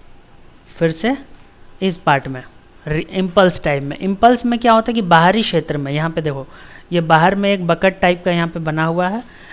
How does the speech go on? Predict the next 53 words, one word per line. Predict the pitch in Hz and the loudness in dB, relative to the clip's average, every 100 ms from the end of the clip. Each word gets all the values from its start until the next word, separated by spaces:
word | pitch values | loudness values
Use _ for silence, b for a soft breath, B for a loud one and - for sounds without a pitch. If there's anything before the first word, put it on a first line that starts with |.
| B | B
ये | 175 196 | -2 0
क्या | 202 214 | 4 4
होता | 208 214 | 4 2
है, | 208 | 0
इसमें | 208 208 | 0 -2
टकराएगा | 208 196 202 208 208 208 | 0 2 6 6 6 4
तो | 196 | 2
इसको | 180 - 175 | -2 -2 0
इस, | 160 160 | 0 -2
इस | - 180 160 | -4 -4 2
direction | 165 170 170 180 | 4 4 0 -4
में | 180 | -4
घुमा | 165 165 | -2 -2
देगा, | 160 160 156 B B B | -2 -2 -4 B B B
यहाँ | 170 175 190 | 2 4 4
से | 202 214 | 4 0
इसमें | 208 202 | -2 0
टकराएगा | 196 196 185 170 | 2 4 4 4
तो | 165 165 | 2 -2
इस | 160 | 0
direction | 160 160 160 170 | 2 2 -2 -4
में | 156 | -4
घुमा | 151 143 | -6 -6
देगा, | 143 147 B B B | -6 -8 B B B
तो | 233 | -2
ये | 226 233 | 2 4
इस | 190 - | 2 -2
तरह | 165 156 | -2 -2
से | 156 214 | -2 -4
घूमता | 208 160 139 143 | -4 -6 -2 0
रहता | 135 127 131 | 0 -4 -4
है | 135 | -4
इसमें। | 135 135 131 - - | -4 -8 -10 -16 -2
ओके, | 180 175 285 285 B B B | 0 2 0 -2 B B B
अब | 196 214 | 0 2
यहाँ | 220 214 | 2 2
पे | 220 | 0
क्या | 220 175 | -2 0
क्या | 170 185 | 0 0
लगा | 175 170 | 2 2
हुआ | 170 180 | 2 2
है | 220 | 2
वो | 180 | 0
चीज़ | 156 165 151 | -2 -2 -2
एक | 147 | -2
बार | 165 | -4
हम | 160 | -2
लोग | 160 | -2
बात | 156 143 - | -2 -2 -2
कर | 143 | -4
ले | 135 131 | -2 -4
रहे | 127 | -6
हैं, | 135 143 | -8 -10